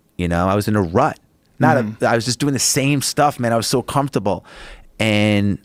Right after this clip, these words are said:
Speaker 1: I was just like, "Just come shake it up, man. You know, you can travel with me. I got some meetings coming up. We'll live together." There was no book. There was no anything.
Speaker 2: Right.
Speaker 1: The book happened years later.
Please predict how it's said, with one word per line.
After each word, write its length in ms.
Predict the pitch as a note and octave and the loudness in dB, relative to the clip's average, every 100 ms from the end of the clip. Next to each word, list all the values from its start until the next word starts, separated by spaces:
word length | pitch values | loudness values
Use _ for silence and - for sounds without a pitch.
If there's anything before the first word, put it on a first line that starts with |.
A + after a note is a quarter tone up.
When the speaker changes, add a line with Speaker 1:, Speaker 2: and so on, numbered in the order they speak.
| - | -6
Speaker 1:
I 100 | G2+ | -4
was 120 | G#2+ G2+ | -2 -2
just 180 | A2 G#2+ | -2 0
like, 200 | G#2 - | -2 -4
"Just 180 | A2+ | -6
come 240 | - B2 B2 | -2 -2 -2
shake 300 | - A#2+ B2 | 0 0 0
it 60 | C#3 | 0
up, 180 | C#3+ | -2
man. 240 | G#2+ G#2+ A#2 | -2 -2 0
You 100 | G#2+ | 0
know, 80 | A2+ | 0
you 100 | A#2+ | -2
can 120 | G2 | -4
travel 360 | - G#2 A2+ | -2 0 0
with 120 | A#2+ A2+ | 0 0
me. 180 | A#2 | 0
I 80 | G#2+ | 0
got 120 | G#2 | 0
some 140 | - G2+ | -2 -2
meetings 300 | A2 A#2+ - | 0 0 -2
coming 300 | A#2+ A2+ A2 | -2 0 0
up. 240 | A2+ - - - - - - | 0 -2 -12 -20 -20 -14 -2
We'll 120 | G2+ | 0
live 160 | A#2 A2+ | 2 0
together." 580 | A2+ A#2+ A2 A#2 A2 - - - | 0 2 4 2 2 -2 -18 -6
There 160 | D3+ F#3+ | 0 0
was 140 | F#3+ | 2
no 180 | A3+ A#3+ | 4 4
book. 440 | D#3+ - C#3 - D#3+ | 2 2 0 0 0
There 60 | |
was 120 | D3 | 0
no 100 | D#3 | 2
anything. 420 | E3+ A3+ - G1+ - - | 2 0 -2 -10 -10 -2
Speaker 2:
Right. 340 | B2+ G#2+ F#2+ | -2 -2 -6
Speaker 1:
The 80 | A#2 | -2
book 180 | D3 D#3+ | -2 0
happened 300 | C#3 B2+ A2 | -2 -2 0
years 240 | A#2 A2 | 0 0
later. 320 | B2 C#3+ - | 0 0 -4